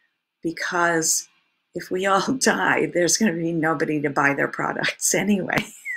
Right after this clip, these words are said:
So we have to start thinking further ahead, folks. It's like the, the native traditions of seven generations ahead and seven generations back.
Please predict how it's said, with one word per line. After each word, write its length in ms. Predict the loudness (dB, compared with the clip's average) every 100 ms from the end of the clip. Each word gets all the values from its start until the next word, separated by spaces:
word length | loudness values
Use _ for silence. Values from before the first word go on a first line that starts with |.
| -14 _ -16
So 800 | -14 -8 -6 -4 -4 -6 -6 -6 -6 -12 -12 _ _ _ _ -6 -2 -2 -2 -4 -6 -6
we 160 | -2 2
have 280 | 2 2 -2
to 80 | -4
start 360 | 0 0 -2 _
thinking 680 | -6 0 2 2 0 -2 -2
further 380 | 0 2 4 4
ahead, 480 | 2 2 0 -4 -10 _ _ _ _ -4
folks. 380 | -4 -2 -6 -10
It's 260 | -14 _
like 280 | -4 -4 -4
the, 260 | 0 0 -2 -14 -20 _
the 80 | -6
native 340 | -2 0 0 -2
traditions 580 | -4 0 0 2 0
of 120 | -4 -4
seven 560 | -4 0 0 0 -2
generations 720 | 0 0 0 0 0 -2 -4
ahead 480 | -4 -4 -2 -2 -6 _ _ -20 -12
and 140 | -6
seven 340 | -2 0 0 -2
generations 680 | 0 0 0 -2 -4 -4 -4
back. 400 | -4 -4 -6